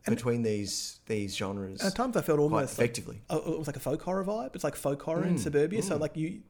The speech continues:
Speaker 1: you, they arrive in suburbia expecting normal people like them, but actually there's all these relics of an older age,
Speaker 2: Mm.
Speaker 1: and the, the house itself is a relic of this older hundred-year trajectory of watches.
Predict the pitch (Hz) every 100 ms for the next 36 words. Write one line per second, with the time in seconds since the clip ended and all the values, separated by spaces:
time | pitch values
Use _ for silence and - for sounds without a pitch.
0 | - 165 139 143 143 143 139 143 139 127
1 | 127 135 131 - - 123 - 127 123 135
2 | - - - - - 147 143 135 127 139
3 | 143 131 123 139 131 117 127 143 - 135
4 | 135 131 135 127 123 131 131 139 135 -
5 | 123 123 135 127 117 147 226 196 - -
6 | 147 185 147 135 131 147 135 135 160 143
7 | - - 139 139 135 120 120 127 123 -
8 | 120 131 131 254 117 - 131 127 117 120
9 | 117 - 123 123 - 135 135 127 131 -
10 | 135 - -